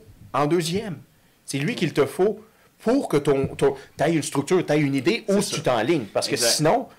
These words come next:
Speaker 1: si tu commences juste à avoir de la discipline, puis tu fais tes reps chaque jour,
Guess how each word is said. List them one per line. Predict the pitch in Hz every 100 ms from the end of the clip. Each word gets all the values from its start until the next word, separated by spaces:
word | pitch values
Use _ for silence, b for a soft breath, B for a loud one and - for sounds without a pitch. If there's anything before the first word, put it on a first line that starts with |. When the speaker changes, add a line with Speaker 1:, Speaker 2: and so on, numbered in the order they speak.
| b b
Speaker 1:
si | - 139
tu |
commences | - 147 156
juste | 143 -
à |
avoir | 147 139
de |
la | 123
discipline, | 117 - 120 135 180
puis | 147
tu | -
fais | 120
tes | 117
reps | 104 110 143
chaque | - 110 95
jour, | 101